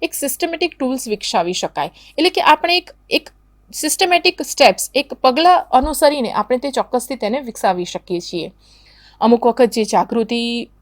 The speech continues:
અ, વધતી હોય છે ગ્રાહકોમાં, તેમના વલણો બદલાતા હોય છે, અમુક બ્રાન્ડ પ્રત્યે તેઓ ચોક્કસ સંકળાયેલા હોય છે. આ બધી જ વસ્તુ એવી છે કે જેનો જરૂરી ડેટા એકત્રિત કરવા માટે ડીલરો અને ગ્રાહકોનો આપણે સર્વે કરીને આગળ વધી શકીએ છીએ.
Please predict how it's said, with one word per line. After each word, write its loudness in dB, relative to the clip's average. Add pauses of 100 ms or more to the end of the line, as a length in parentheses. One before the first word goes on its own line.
અ, 2
વધતી 2
હોય 4
છે -2 (280)
ગ્રાહકોમાં, 2 (300)
તેમના 2
વલણો 2
બદલાતા 4
હોય 2
છે, 0 (220)
અમુક 4
બ્રાન્ડ 0
પ્રત્યે -2
તેઓ 4
ચોક્કસ 0
સંકળાયેલા 4
હોય 4
છે. -8
આ 2
બધી 2
જ -4
વસ્તુ -4
એવી -2
છે -4 (220)
કે -2
જેનો 0 (180)
જરૂરી 2
ડેટા 0
એકત્રિત -2
કરવા 2
માટે -2
ડીલરો 0
અને 2
ગ્રાહકોનો -2
આપણે -2
સર્વે -2
કરીને -2
આગળ -4
વધી -6
શકીએ -10
છીએ. -14